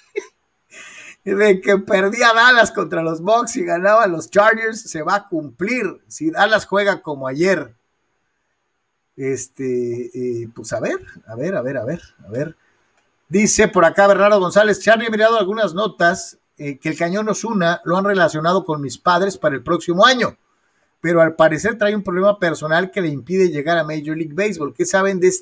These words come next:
de eso? Bonito fin de semana". Uy, sería maravilloso. Sería maravilloso tener a Roberto regreso en Grandes Ligas y con los Padres.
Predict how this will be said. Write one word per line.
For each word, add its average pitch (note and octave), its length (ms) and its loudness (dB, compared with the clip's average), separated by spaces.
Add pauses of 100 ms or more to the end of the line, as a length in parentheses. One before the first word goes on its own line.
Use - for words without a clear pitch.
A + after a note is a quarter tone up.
de E3 220 2
eso? - 300 -4 (400)
Bonito F#3 400 -2
fin F#3 160 -2
de F#3 100 0
semana". C#3+ 320 -2 (260)
Uy, G#3 140 -2
sería D3 240 0
maravilloso. C#3 760 -2 (920)
Sería B2 220 -6
maravilloso D3+ 680 -2
tener C3 260 -4
a D3+ 60 4
Roberto C#3 420 -4
regreso C3+ 380 -4
en C#3 60 -8
Grandes C#3+ 220 -4
Ligas D3 300 -2
y - 60 -18
con A2+ 140 -10
los A2 120 -14
Padres. E3+ 420 2